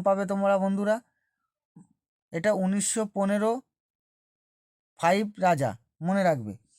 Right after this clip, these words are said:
আর পরবর্তী আর একটা কয়েন রেয়ার আছে, সেইটা হচ্ছে উনিশশো তেত্রিশ। ওয়ান আনায় উনিশশো পনেরো আর উনিশশো তেত্রিশ, এই দুটো কয়েনই ফাইভ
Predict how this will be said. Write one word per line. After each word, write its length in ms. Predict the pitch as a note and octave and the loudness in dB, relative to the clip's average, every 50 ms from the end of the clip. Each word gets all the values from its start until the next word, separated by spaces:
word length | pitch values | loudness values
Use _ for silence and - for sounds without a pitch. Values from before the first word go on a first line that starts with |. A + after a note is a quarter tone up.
| _ _ _ _ _ _ _ _ - | _ _ _ _ _ _ _ _ -4
আর 220 | D3+ E3 E3+ E3+ - - _ _ _ _ _ - F3+ | 0 2 2 2 0 -2 _ _ _ _ _ -2 2
পরবর্তী 480 | F#3 G3 G#3+ G#3+ G#3+ A3 G#3+ - - A3+ | 4 4 6 4 2 0 -2 0 2 4
আর 60 | G#3+ G#3+ G#3 | 4 4 4
একটা 140 | - A3 G#3+ | 2 -2 -2
কয়েন 240 | G#3 G#3+ G#3+ G#3 G#3 | 2 2 2 2 2
রেয়ার 240 | G3 G3 G3+ G3+ G#3 | 2 4 4 6 6
আছে, 240 | G#3 G3+ G3+ - A3+ A#3+ B3+ B3 | 6 4 4 0 -2 -2 -2 -6
সেইটা 400 | - - - G3 G3+ F#3 G#3+ G#3 G3 | -10 -6 -4 -2 -2 2 4 4 4
হচ্ছে 280 | F#3+ F3+ - - A3 A3+ B3 C#4+ - _ _ _ _ _ _ _ _ _ _ _ _ _ _ | 4 2 -2 -4 -2 0 0 -2 -4 _ _ _ _ _ _ _ _ _ _ _ _ _ _
উনিশশো 540 | - F3+ G3 G#3 A3 G#3 - - - C4+ C4 D4 - _ _ _ _ _ _ _ _ _ _ _ _ _ _ _ _ _ _ _ _ _ - | -2 0 2 2 2 0 0 0 0 0 -2 -2 -4 _ _ _ _ _ _ _ _ _ _ _ _ _ _ _ _ _ _ _ _ _ -2
তেত্রিশ। 560 | G#3+ G#3 G#3 - _ - F#3 D#3 D3 C3 - - - _ _ _ _ _ _ _ _ _ _ _ _ _ _ _ _ _ - - _ _ _ _ _ _ _ - | -2 -2 -2 -2 _ -4 -4 -2 -2 -4 -6 -8 -18 _ _ _ _ _ _ _ _ _ _ _ _ _ _ _ _ _ -16 -16 _ _ _ _ _ _ _ -2
ওয়ান 180 | D#3+ F3+ F#3+ G3+ | 0 2 2 4
আনায় 340 | G#3 G#3+ G#3+ A3 A3+ A#3 A#3 - - _ _ _ _ _ _ _ _ _ _ _ _ _ _ _ - | 4 2 4 4 4 4 2 0 -8 _ _ _ _ _ _ _ _ _ _ _ _ _ _ _ -6
উনিশশো 460 | F3 F#3 G3+ G#3 G3 - - - A3+ A3 G#3 - | -2 0 0 0 0 0 -2 0 -2 -2 -2 -2
পনেরো 360 | G3 G3 F#3+ G3+ G#3 G#3+ A3 A#3 B3+ B3+ _ _ _ | -2 0 0 0 2 2 0 0 -2 -6 _ _ _
আর 160 | - E3+ F3 | -4 -2 0
উনিশশো 400 | F#3 F#3+ G3 G#3 G3+ - - A3 G3+ | 0 0 0 0 -2 -2 -2 -4 -6
তেত্রিশ, 640 | - - G3+ F#3+ F#3+ _ - G#3+ G#3 A3 A#3 A#3+ - - - _ | -4 -4 -4 -4 -4 _ -8 -6 -4 -4 -4 -4 -6 -10 -12 _
এই 160 | - F3+ F#3+ | -4 -4 -2
দুটো 300 | F3+ D#3 F#3 F#3 F3+ G#3+ G#3 G3 | -2 -2 -4 -4 -2 -4 -4 0
কয়েনই 400 | - G3+ G3 G3+ G#3 A3 A#3 B3 C4+ _ _ _ _ _ _ _ _ _ _ _ _ _ _ _ - C3 _ _ | 2 2 2 2 2 0 -2 -4 -8 _ _ _ _ _ _ _ _ _ _ _ _ _ _ _ -20 -20 _ _
ফাইভ 220 | - D#3 E3 F#3 | -2 0 2 2